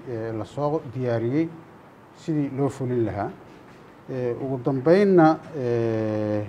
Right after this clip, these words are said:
waqtiga, eh, jadwalka uu ku qornaa oo guddiga fiid ay soo saareen ugu dambeeyey loo bilaabi lahaa, maadaama doorashadii,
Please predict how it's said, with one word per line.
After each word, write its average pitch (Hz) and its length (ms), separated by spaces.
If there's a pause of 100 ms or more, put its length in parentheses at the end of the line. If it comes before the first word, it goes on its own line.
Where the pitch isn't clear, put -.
(200)
waqtiga, 143 500 (920)
eh, 123 340
jadwalka 165 500
uu 127 240
ku 190 80
qornaa 143 460 (1200)
oo 131 140
guddiga 147 420
fiid 185 380
ay 135 100
soo 160 200
saareen 147 340
ugu 139 160
dambeeyey 117 380
loo 135 160
bilaabi 120 400
lahaa, 117 260 (720)
maadaama 160 500
doorashadii, 165 880